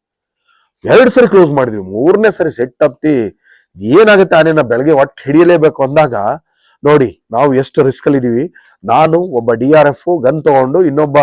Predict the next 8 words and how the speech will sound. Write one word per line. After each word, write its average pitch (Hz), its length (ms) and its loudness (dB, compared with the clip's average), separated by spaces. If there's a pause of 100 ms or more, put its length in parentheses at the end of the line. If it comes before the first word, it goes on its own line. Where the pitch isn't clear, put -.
(220)
ವಾಚರು 135 500 0
ನಾಲ್ಕು 147 400 -2
ಜನ 123 160 -4
ಕಾಡಲ್ಲಿ 135 360 0
ಹೋಗ್ತಾ 135 260 -2
ಇದೀವಿ. 135 200 -2
ಫುಲ್ 151 240 -8
ಲ್ಯಾಂಟನ 135 360 -2